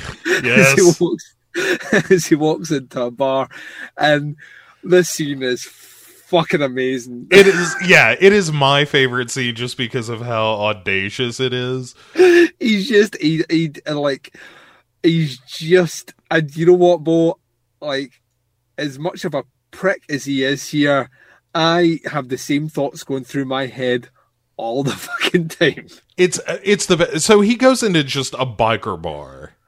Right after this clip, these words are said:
Speaker 2: Yeah. A
Speaker 1: And
Speaker 2: place that a guy like him shouldn't be in, because when he walks in the door, like, it's like an old westy scene. Like, when he walks in the door,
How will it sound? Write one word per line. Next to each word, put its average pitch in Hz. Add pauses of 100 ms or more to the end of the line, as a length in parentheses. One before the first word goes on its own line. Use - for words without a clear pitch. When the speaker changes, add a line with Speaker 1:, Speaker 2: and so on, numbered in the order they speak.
(300)
Speaker 2:
Yeah. 120 (300)
A -
Speaker 1:
And 165
Speaker 2:
place 151
that 180
a 175
guy 185
like 175
him 160
shouldn't 151
be 127
in, 117
because 127
when 139
he 135
walks 160
in 180
the 151
door, 139 (540)
like, 151
it's 151
like 160
an 165
old 175
westy 143
scene. 123
Like, 123
when 147
he 139
walks 175
in -
the 147
door, 143